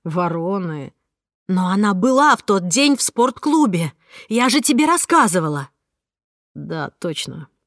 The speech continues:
Я совсем забыл". "Ничего себе! Как ты мог забыть? Как ты мог сразу мне не сказать, что у тебя есть чокнутая рыжая поклонница? Марк, я тебя просто ненавижу!"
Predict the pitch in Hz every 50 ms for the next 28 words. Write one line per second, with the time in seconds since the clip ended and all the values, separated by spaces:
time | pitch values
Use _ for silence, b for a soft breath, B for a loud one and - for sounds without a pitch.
0 | _ _ _ _ _ _ _ - - - 90 92 - - - 175 180 - - 185
1 | 190 175 202 202 185 165 151 117 135 147 _ _ _ _ _ _ _ _ _ -
2 | 330 330 330 320 302 - - - 294 277 277 294 294 - - 254 233 247 240 240
3 | - _ _ _ _ _ _ _ _ _ _ _ - 294 - - - - - 247
4 | 226 233 220 208 202 233 247 240 233 285 269 233 180 - - - _ _ _ B
5 | B B B B - - 349 359 - - 349 320 349 320 - - - 370 359 349
6 | 320 247 202 233 226 226 247 269 285 269 247 233 220 - - - 226 220 202 294
7 | 320 311 - - - 220 202 - - 208 247 262 277 247 269 277 - - - B
8 | B B B B B B B _ - 233 247 285 - 330 339 359 302 - 370 370
9 | 370 349 262 277 277 262 233 277 269 262 - - - - 294 302 285 254 214 185
10 | - - - 202 190 - _ _ _ _ _ _ _ _ _ _ _ _ 185 185
11 | 214 247 240 214 - - - - - _ _ _ _ _ _ _ _ _ b b
12 | b b b b - - 233 240 - 226 262 262 240 - _ _ _ _ _ _
13 | _ _ - - 285 - - 262 247 247 269 285 285 302 330 269 233 247 214 170
14 | 160 160 160 165 165